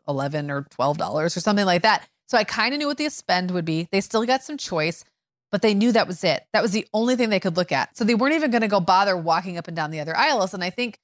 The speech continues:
especially for kids who have a hard time choosing, limiting their choices can be really helpful. Um, Curious says, "We go to Disneyland usually once, if not twice a year, and they go get a Disney gift card for each kid,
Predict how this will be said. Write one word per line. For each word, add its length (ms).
especially 500
for 160
kids 220
who 80
have 100
a 60
hard 220
time 180
choosing, 760
limiting 400
their 120
choices 480
can 180
be 260
really 260
helpful. 520
Um, 480
Curious 380
says, 340
"We 140
go 100
to 80
Disneyland 640
usually 340
once, 280
if 100
not 140
twice 260
a 40
year, 380
and 140
they 240
go 160
get 220
a 100
Disney 400
gift 240
card 240
for 140
each 260
kid, 320